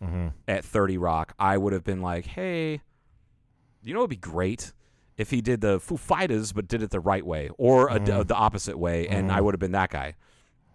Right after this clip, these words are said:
Speaker 2: And lo and fucking behold, he comes on, like, it's the part of the opening sketch.
Speaker 1: Mm-hmm.
Speaker 2: He comes on and he's like, it's this funny, it's a, it's a
Speaker 1: Ladies
Speaker 2: funny,
Speaker 1: and
Speaker 2: it's a, the funny kind of sketch, and he just walks on,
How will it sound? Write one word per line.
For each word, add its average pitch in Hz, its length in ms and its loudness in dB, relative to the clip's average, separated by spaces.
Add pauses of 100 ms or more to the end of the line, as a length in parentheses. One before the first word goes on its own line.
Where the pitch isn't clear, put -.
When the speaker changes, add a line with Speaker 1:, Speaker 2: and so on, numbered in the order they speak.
(1600)
Speaker 2:
And 101 280 0
lo 104 180 4
and 104 120 -4
fucking 95 260 -2
behold, 85 460 -4 (920)
he 117 260 -2
comes 117 300 0
on, 113 260 2
like, 98 160 0
it's 98 180 -6
the 104 160 -2
part 120 180 2
of 110 40 -2
the 110 80 -6
opening 107 320 -2
sketch. - 520 -4 (220)
Speaker 1:
Mm-hmm. 95 180 -2
Speaker 2:
He 104 100 2
comes 107 260 -2
on 107 220 2
and 101 80 -2
he's 95 220 -2
like, 95 160 -2
it's 92 160 -6
this 95 260 -6
funny, 120 400 0
it's 101 120 -10
a, 107 160 -4
it's 117 180 -4
a - 20 -4
Speaker 1:
Ladies - 20 -4
Speaker 2:
funny, 147 360 6
Speaker 1:
and 98 60 0
Speaker 2:
it's 87 180 -6
a, 107 100 -8
the 110 340 -2
funny 151 260 -2
kind 139 160 0
of 131 60 0
sketch, 107 400 0
and 104 80 -4
he 104 60 -4
just 95 120 -8
walks 98 300 0
on, 92 280 -2